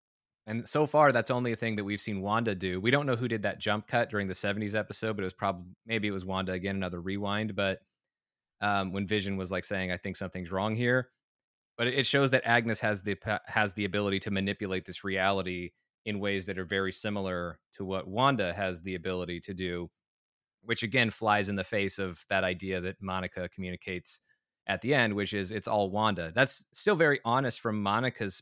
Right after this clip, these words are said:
perspective and her experience, 'cause she's only experienced the control of Wanda in this environment. But, you know, it seems like, uh, there's at least one other player here, and that other player is Agnes, and we'll,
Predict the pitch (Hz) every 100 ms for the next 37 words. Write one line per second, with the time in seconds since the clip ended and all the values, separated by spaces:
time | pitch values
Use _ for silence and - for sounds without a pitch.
0 | - 98 - 120 123 - 95 92 92 101
1 | 87 - 120 117 92 92 98 - 110 101
2 | 113 107 98 92 - 95 92 87 - 92
3 | 98 - 98 90 82 104 120 104 90 90
4 | - 87 90 90 90 90 - 90 87 -
5 | _ _ _ _ 90 92 135 120 113 104
6 | - - 113 104 95 - 107 - 107 113
7 | 139 131 - - - 101 95 90 - 95
8 | 92 87 87 85 85 - 92 92 92 -
9 | 92 90 - 87 85 90 85 87 - 87
10 | 87 85